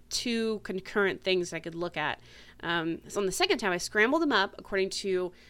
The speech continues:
how we want them, how we want the reader to experience them, s-, which I suppose is sort of a spoiler, but,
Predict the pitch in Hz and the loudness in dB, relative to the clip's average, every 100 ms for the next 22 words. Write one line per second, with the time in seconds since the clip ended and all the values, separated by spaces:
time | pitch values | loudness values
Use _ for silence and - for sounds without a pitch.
0 | - 220 208 196 196 214 196 196 - - | -6 0 2 4 2 0 0 -2 -10 -2
1 | 107 104 208 196 190 208 226 202 190 190 | 0 2 0 0 -2 0 2 2 2 -4
2 | - - 175 170 170 - 156 147 196 - | -4 -4 -4 -4 -6 -6 -4 -4 -8 -16
3 | - - - - - 214 285 370 392 392 | -20 -20 -20 -20 -16 -4 2 4 2 2
4 | - 392 330 - 269 214 - 202 185 180 | 2 2 2 0 0 0 -2 0 0 0
5 | 170 165 | 0 -2